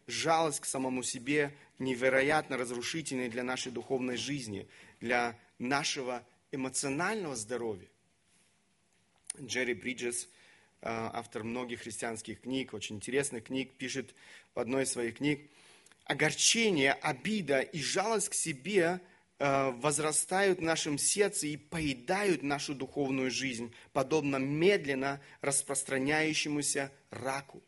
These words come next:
Все эти греховные внутренние чувства имеют одно общее качество: они сосредотачивают человека на самом себе».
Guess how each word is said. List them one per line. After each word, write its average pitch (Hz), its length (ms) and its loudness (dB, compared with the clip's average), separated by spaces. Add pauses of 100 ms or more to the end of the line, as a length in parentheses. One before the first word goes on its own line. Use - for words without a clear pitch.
(1040)
Все - 240 4
эти 160 140 0
греховные 151 560 4
внутренние 147 480 0
чувства 143 640 0 (240)
имеют 151 400 2
одно 151 320 2
общее 147 420 2
качество: 131 800 0 (220)
они 151 540 0 (100)
сосредотачивают 143 1000 -4
человека 120 640 -4 (240)
на 107 80 -14
самом 107 560 -8 (240)
себе». 113 440 -12